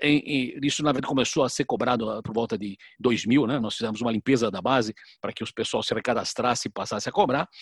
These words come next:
Isso, evidentemente, deu uma corcovinha na curva, que vocês vão ver em seguida, mas, é, passou a, a, a crescer e passamos a ter superávit em dois mil e um, dois mil e dois. Então, por aí já foi, tivemos condições de, do, do Glaser fazer aí, encontrar um imóvel,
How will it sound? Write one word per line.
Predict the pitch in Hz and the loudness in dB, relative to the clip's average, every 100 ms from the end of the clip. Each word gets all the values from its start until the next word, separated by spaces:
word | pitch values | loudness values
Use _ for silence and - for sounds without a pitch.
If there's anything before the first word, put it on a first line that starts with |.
| - - - - | -16 -16 -16 -6
Isso, | 113 131 | -4 -2
evidentemente, | 113 113 117 110 | -2 0 0 0
deu | 117 | 0
uma | 110 | 0
corcovinha | 127 120 117 101 110 | 0 2 0 2 -2
na | 101 | -2
curva, | - 135 | -2 -2
que | - | -2
vocês | 101 | -6
vão | 98 | -4
ver | 98 | -4
em | |
seguida, | - 180 151 190 - - - _ - | -4 0 0 0 -6 -20 -20 _ -2
mas, | 139 147 - - | 2 2 -2 -2
é, | 127 120 - - - _ _ | 0 0 -4 -14 -20 _ _
passou | - 113 139 113 104 101 101 - | -6 0 2 0 -2 -12 -10 -8
a, | |
a, | - 120 104 104 107 117 - | -4 -4 -4 -8 -10 -10 -8
a | |
crescer | 131 123 185 | -4 2 6
e | 196 | 6
passamos | 190 170 196 | 6 2 4
a | 180 | 4
ter | 180 | 4
superávit | - 190 156 165 165 180 | 0 2 6 6 4 2
em | |
dois | 170 | 2
mil | 156 190 | 4 6
e | 139 | 8
um, | 180 | 6
dois | 135 | 4
mil | 160 | 4
e | 143 | 4
dois. | 120 101 - _ - - - | 4 2 -2 _ -18 -16 -10
Então, | 113 165 180 - - - | -2 4 4 2 -20 -4
por | 160 | 2
aí | 135 | 4
já | 156 190 | 6 4
foi, | 175 156 - 135 135 - - 123 135 | 4 0 -2 -4 -6 -10 -10 -10 -6
tivemos | - 139 - | 0 0 2
condições | 143 113 151 143 | 0 2 2 2
de, | 175 175 - - - | 0 -4 -10 -20 -8
do, | 117 | -4
do | 117 110 | -2 -2
Glaser | 117 135 131 131 | 4 4 4 2
fazer | 123 113 131 | 0 0 2
aí, | 123 123 | 4 4
encontrar | 120 120 117 113 120 | 0 0 -4 -2 0
um | 117 | 0
imóvel, | 117 110 143 165 147 170 | 2 4 8 8 8 4